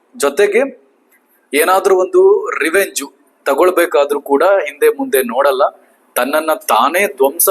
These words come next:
ಮಾಡ್ಕೊಂಡ್ರು ಪರವಾಗಿಲ್ಲ ಅನ್ನೋ ರೀತಿಯ ಮನಸ್ಥಿತಿ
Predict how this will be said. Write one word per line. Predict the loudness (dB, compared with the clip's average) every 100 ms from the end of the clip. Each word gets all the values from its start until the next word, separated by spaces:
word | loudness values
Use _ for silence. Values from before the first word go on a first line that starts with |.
| 0
ಮಾಡ್ಕೊಂಡ್ರು | 0 -2 -4 -2 -2 0
ಪರವಾಗಿಲ್ಲ | 0 2 0 -2 -2 -2 -2 -10 -8 -6
ಅನ್ನೋ | -2 0
ರೀತಿಯ | 0 -2 -4 -4
ಮನಸ್ಥಿತಿ | -2 -4 -6 -6 -6 -4 -4 -6